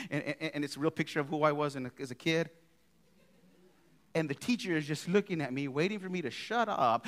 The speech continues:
so he can resume class and tell me what he wants to know, what I need to learn. He says, "That's the picture between me and God. You're so distracted, God's not speaking to you." And he told me, "God's calling you.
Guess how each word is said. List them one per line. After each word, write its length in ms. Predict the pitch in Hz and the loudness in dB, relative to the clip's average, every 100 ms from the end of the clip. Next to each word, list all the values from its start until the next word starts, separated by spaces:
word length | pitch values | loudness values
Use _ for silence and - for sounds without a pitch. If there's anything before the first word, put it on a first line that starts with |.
| 247 | -6
so 160 | - 156 | 0 0
he 80 | 139 | 0
can 120 | 135 | -2
resume 380 | 123 131 214 214 | -4 -2 -2 0
class 460 | 151 131 127 - - - | 2 4 2 -4 -12 -8
and 120 | 123 | -6
tell 220 | - 170 | 0 2
me 100 | 131 | 2
what 140 | 113 117 | 0 -2
he 60 | |
wants 320 | 117 117 113 | -2 -4 -6
to 140 | - 120 | -12 -12
know, 100 | 127 117 | -10 -6
what 100 | 123 | -4
I 100 | 117 | -2
need 200 | 123 120 | -4 -6
to 100 | 131 | -8
learn. 240 | 113 98 - _ _ | -8 -10 -16 _ _
He 60 | - | -6
says, 100 | 117 | -4
"That's 160 | 139 | -4
the 60 | - | -6
picture 260 | 135 - | -8 -6
between 240 | 110 123 110 | -8 -6 -4
me 100 | 113 | -4
and 100 | 117 | -4
God. 300 | 104 98 - _ _ _ _ _ - | -6 -8 -12 _ _ _ _ _ -14
You're 80 | 101 | -10
so 180 | - 120 | -8 -8
distracted, 560 | 110 - 107 107 147 | -10 -4 -4 -4 -8
God's 220 | 101 95 | -8 -6
not 160 | 92 - | -10 -16
speaking 340 | - 87 90 | -16 -16 -16
to 140 | 85 87 | -20 -20
you." 80 | 82 _ _ _ _ _ _ _ _ _ _ _ _ _ _ _ _ _ _ - | -20 _ _ _ _ _ _ _ _ _ _ _ _ _ _ _ _ _ _ -6
And 40 | 127 | -4
he 60 | |
told 180 | 156 151 | 0 0
me, 80 | 120 | 4
"God's 260 | 127 131 | 4 4
calling 380 | - - 147 120 | 2 2 2 0
you. 180 | 110 | -2